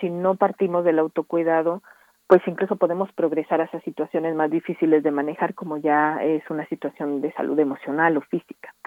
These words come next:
Entonces yo creo que me parece que, eh, sí, lo que a veces ocurre afuera, pues es difícil el poder controlarlo, el poder identificarlo y demás,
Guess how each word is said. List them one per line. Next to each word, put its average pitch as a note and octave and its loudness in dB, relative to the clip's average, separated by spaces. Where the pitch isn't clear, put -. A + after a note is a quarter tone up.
Entonces G3 4
yo G#3+ 8
creo A3 4
que A3+ 6
me G#3 4
parece F3+ 0
que, E3+ 0
eh, D#3+ -6
sí, A#3+ 6
lo B3+ 8
que F#3+ 6
a - 8
veces F#3+ 2
ocurre F3+ -4
afuera, F3 2
pues E3+ -4
es F3 -4
difícil F#3 -2
el D#3+ 0
poder D#3+ 0
controlarlo, D#3 0
el D3 -4
poder D3+ 0
identificarlo D#3+ 0
y C#3+ 0
demás, D3+ -2